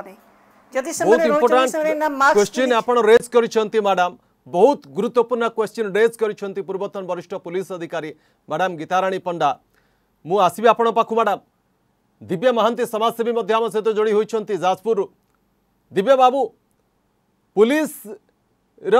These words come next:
Speaker 2: ଏଠି ଯେଉଁଭଳି ଭାବରେ କାରନାମା ସାମ୍ନାକୁ ଆସିଛି ଏବଂ ଯାହାକୁ ନେଇକି ଯାଜପୁର ପୁଲିସ ଆଜି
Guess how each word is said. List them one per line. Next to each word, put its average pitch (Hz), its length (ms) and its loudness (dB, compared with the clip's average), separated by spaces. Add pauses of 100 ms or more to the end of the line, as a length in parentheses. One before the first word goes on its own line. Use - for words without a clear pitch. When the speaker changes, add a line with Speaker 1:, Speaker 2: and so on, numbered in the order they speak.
Speaker 2:
ଏଠି 226 260 4
ଯେଉଁଭଳି 240 360 2
ଭାବରେ 226 340 2
କାରନାମା 220 440 -4
ସାମ୍ନାକୁ 214 480 -6
ଆସିଛି 185 440 -6 (380)
ଏବଂ 220 220 -2
ଯାହାକୁ 180 400 2
ନେଇକି 226 280 0
ଯାଜପୁର 190 420 -2
ପୁଲିସ 214 380 -6
ଆଜି 196 260 -4